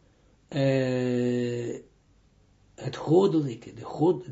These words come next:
de god-, het goddelijke, goddelijke muziek. Oftewel, in zichzelf weerklank te vinden van de orde, van die prachtige akkoorden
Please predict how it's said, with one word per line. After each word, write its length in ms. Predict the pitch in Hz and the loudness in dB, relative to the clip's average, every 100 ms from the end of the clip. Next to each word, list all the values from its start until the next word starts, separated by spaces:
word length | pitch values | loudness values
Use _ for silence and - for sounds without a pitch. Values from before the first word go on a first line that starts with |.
| 107 - | -16 -16
de 80 | - | -16
god-, 280 | - 196 156 | -8 -6 -6
het 120 | 131 | -8
goddelijke, 420 | - 226 190 127 | -4 -2 -2 -4
goddelijke 400 | 160 214 156 143 | -2 -2 -2 -2
muziek. 540 | 120 107 - 202 - - _ _ _ _ _ _ _ _ - | -4 -4 -4 -6 -8 -20 _ _ _ _ _ _ _ _ -16
Oftewel, 400 | - 135 135 123 - - _ _ - _ _ _ | -4 0 0 -2 -10 -20 _ _ -20 _ _ _
in 280 | - 139 123 | 2 2 2
zichzelf 640 | 120 107 - 240 226 110 | -2 -8 -6 -2 -2 -2
weerklank 720 | 151 226 233 226 196 196 185 - | 0 0 0 -2 -4 -2 -6 -8
te 180 | - | -6
vinden 580 | 185 175 165 160 151 147 | -4 0 2 2 0 0
van 400 | - 160 170 165 - - _ - - _ _ - | -4 -4 -2 -4 -8 -20 _ -20 -20 _ _ -16
de 680 | 113 135 131 127 127 120 - - _ | -4 0 2 2 0 -2 -6 -16 _
orde, 800 | 226 240 196 156 139 127 123 113 | 8 10 10 8 4 0 -4 -4
van 340 | - 147 135 | -6 -2 -2
die 540 | 123 123 120 113 107 - _ _ _ _ _ _ _ _ _ _ _ _ _ _ _ _ _ _ - | 0 0 -2 -4 -8 -12 _ _ _ _ _ _ _ _ _ _ _ _ _ _ _ _ _ _ -4
prachtige 1500 | 190 247 - - 165 147 151 143 131 127 120 117 110 - - _ _ _ _ - | 4 4 4 -2 -4 -2 0 2 2 2 0 -2 -6 -8 -14 _ _ _ _ 2
akkoorden 1200 | 160 156 202 240 220 170 156 147 143 127 110 | 2 4 8 10 10 8 4 2 2 0 -2